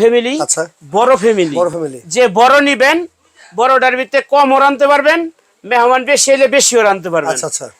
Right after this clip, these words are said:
Speaker 1: যে মিডিয়ামটা নিবেন, এটার ভিতরে কমও রাঁধতে পারবেন, মিডিয়ামও রাঁধতে পারবেন।
Speaker 2: ওকে, ওকে।
Speaker 1: যে ছোটটা নিবেন, হ্যাঁ, বেশি মেহমান হইলে কিন্তু বেশি রাঁধতে পারবেন না,
Speaker 2: অব-,
Speaker 1: ছোটই রাঁধতে
Speaker 2: ছোটই
Speaker 1: হবে।
Speaker 2: রান্না করতে হবে।
Speaker 1: তবে আমি বলবো,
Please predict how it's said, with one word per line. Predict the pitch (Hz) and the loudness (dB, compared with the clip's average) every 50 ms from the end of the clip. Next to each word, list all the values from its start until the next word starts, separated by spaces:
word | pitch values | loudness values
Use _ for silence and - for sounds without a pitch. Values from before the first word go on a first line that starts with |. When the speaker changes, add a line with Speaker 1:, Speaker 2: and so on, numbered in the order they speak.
| _ _ 170 | _ _ -8
Speaker 1:
যে | 170 220 277 277 269 | -2 2 2 2 2
মিডিয়ামটা | 254 269 294 277 233 277 285 285 285 285 302 | 2 0 -2 -2 0 0 2 2 2 2 0
নিবেন, | 294 302 302 294 302 330 339 320 - _ _ _ _ _ _ _ _ _ _ - | 0 0 2 2 2 0 0 -4 -8 _ _ _ _ _ _ _ _ _ _ -4
এটার | 240 277 277 277 | -2 0 2 2
ভিতরে | 269 269 220 277 262 254 | 2 2 2 0 0 0
কমও | - - 294 302 294 294 285 | 0 2 2 2 4 4 2
রাঁধতে | 285 294 294 262 294 | 2 2 2 0 0
পারবেন, | 294 285 302 320 311 277 262 | -2 0 0 0 0 -2 -2
মিডিয়ামও | 277 294 294 269 277 262 247 233 226 | -2 -2 0 0 2 2 2 2 2
রাঁধতে | 214 208 202 190 | 0 0 -2 -4
পারবেন। | 160 175 156 143 139 143 135 | -6 -6 -6 -6 -8 -12 -10
Speaker 2:
ওকে, | 170 156 _ - 175 | -12 -10 _ -6 -8
ওকে। | 165 - - 175 190 | -6 -6 -6 -2 0
Speaker 1:
যে | 220 254 | 0 0
ছোটটা | - - - 294 330 359 381 339 320 | 0 2 2 2 2 2 2 2 2
নিবেন, | 302 302 311 311 302 277 240 202 170 147 143 _ _ _ _ _ _ _ _ _ | 2 2 2 2 2 2 2 0 -2 -8 -16 _ _ _ _ _ _ _ _ _
হ্যাঁ, | - - 202 226 226 | -4 -2 -2 -2 -2
বেশি | 208 208 202 220 240 262 254 - 240 233 | -4 -6 -6 -2 0 2 2 2 0 0
মেহমান | 226 240 233 226 226 233 226 226 | 0 0 2 2 2 2 2 2
হইলে | 220 220 226 233 | 2 2 2 0
কিন্তু | 226 233 226 202 233 | 0 -2 -4 -4 -2
বেশি | 220 247 233 - - 214 | 0 0 0 0 0 0
রাঁধতে | 202 196 196 180 170 180 | -2 -2 -2 -2 -4 -2
পারবেন | 175 175 165 160 170 175 | -2 0 0 0 -2 0
না, | 165 165 | 0 -2
Speaker 2:
অব-, | 156 - - | -2 -2 0
Speaker 1:
ছোটই | 226 254 247 247 226 | 0 2 4 4 2
রাঁধতে | 196 190 180 170 143 - | 2 0 -2 -2 -4 -2
Speaker 2:
ছোটই | 196 | -2
Speaker 1:
হবে। | 202 202 196 | 0 0 0
Speaker 2:
রান্না | 180 160 160 147 | 0 -2 -4 -6
করতে | 143 - - - | -8 -8 -4 0
হবে। | 233 277 302 | 2 2 2
Speaker 1:
তবে | 294 330 | 4 4
আমি | 330 311 311 294 294 | 2 2 2 2 0
বলবো, | 285 240 269 277 285 294 262 262 262 | 0 0 0 0 0 0 0 2 2